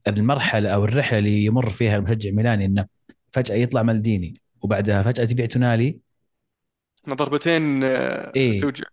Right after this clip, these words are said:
Speaker 2: <laughs>
Speaker 1: إيش قاعد يسوون، إيش قاعد يسوون بالنادي؟ فالآن تهدأ النفوس شوي مع قدوم ثمان لاعيبة جداد، وفي آمال وحماس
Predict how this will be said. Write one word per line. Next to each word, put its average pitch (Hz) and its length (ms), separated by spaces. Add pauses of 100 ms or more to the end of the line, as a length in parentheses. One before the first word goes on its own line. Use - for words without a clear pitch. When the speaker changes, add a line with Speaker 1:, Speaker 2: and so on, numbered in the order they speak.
(100)
Speaker 2:
<laughs> - 180
Speaker 1:
إيش 156 180
قاعد 147 160
يسوون، 143 360
إيش 110 100
قاعد 143 100
يسوون 131 280
بالنادي؟ 98 360 (420)
فالآن 180 560 (1000)
تهدأ 135 320
النفوس 107 400
شوي 131 280
مع 101 180
قدوم 110 360
ثمان 107 220
لاعيبة 101 360
جداد، 113 360
وفي 110 320
آمال 107 360
وحماس 110 540